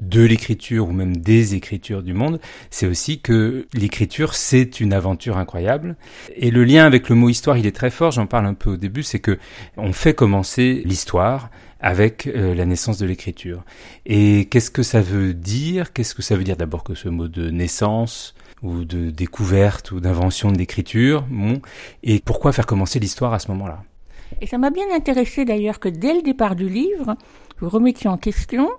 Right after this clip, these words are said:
Speaker 2: les on-dit ou les savoirs, c'est-à-dire que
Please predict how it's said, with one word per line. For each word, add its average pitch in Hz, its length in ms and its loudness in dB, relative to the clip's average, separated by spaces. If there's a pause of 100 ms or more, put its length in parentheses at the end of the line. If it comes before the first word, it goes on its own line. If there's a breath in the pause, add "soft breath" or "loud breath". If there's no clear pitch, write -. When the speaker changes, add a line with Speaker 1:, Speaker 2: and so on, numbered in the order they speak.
(240)
Speaker 2:
les 170 260 -4
on-dit 196 440 0
ou 214 100 -2
les 170 120 -2
savoirs, 170 420 -2
c'est-à-dire 190 500 -4
que 214 180 0